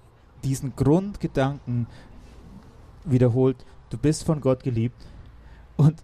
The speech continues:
Jesus ist bei dir und nicht deine Talente, nicht deine Stärken, nicht deine Schwächen, nicht deine Probleme, sondern einfach du, er möchte dich. Und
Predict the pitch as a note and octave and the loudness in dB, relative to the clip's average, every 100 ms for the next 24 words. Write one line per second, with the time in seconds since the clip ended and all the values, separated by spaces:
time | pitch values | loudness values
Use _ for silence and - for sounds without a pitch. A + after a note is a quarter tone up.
0 | - C3 C#3 D3+ D3+ D3 D3+ C3+ - A2 | -14 -6 -2 -2 -2 -2 0 0 0 0
1 | A2 A#2 A#2+ - - - - C#3 C3+ - | -2 -2 -4 -12 -20 -16 0 0 0 -12
2 | - - - - - - - E3 D#3 F3+ | -20 -20 -18 -20 -20 -20 -10 -6 0 2
3 | G3 D3 D3 D#3 F3+ C3+ A2+ A#2 B2 D#3 | 4 2 0 0 2 2 2 2 0 2
4 | F#3+ G3+ F3 C3+ B2 B2 C3 B2 D#3+ E3+ | 2 0 0 2 2 2 -2 -2 0 0
5 | - C3 C3+ - C#3+ C3+ F#3 F#3+ E3+ C#3 | 0 2 2 0 -2 0 2 2 2 2
6 | D#3 D3+ C3+ C#3+ E3+ D#3+ - D#3 E3+ E3+ | 2 0 0 0 0 0 2 4 6 4
7 | D3 D3 E3 - B2+ B2+ C3 - - - | 0 0 0 0 2 2 2 -2 -16 -20
8 | - - - C3 C3 - | -20 -20 -2 0 0 -8